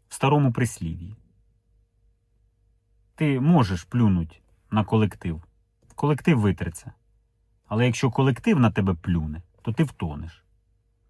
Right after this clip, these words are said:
От не плюйте в колектив. Не плюйте. Бо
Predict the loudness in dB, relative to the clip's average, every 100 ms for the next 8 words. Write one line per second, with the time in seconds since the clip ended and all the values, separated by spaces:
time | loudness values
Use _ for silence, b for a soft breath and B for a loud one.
0 | _ _ _ _ -8 -8 _ -18 0 2
1 | 4 4 4 2 -4 -8 -4 -2 -4 -10
2 | -14 -14 _ _ _ _ _ -6 -6 -4
3 | -6 -8 _ _ _ _ _ _ _ _
4 | _ _ _ -2 0 0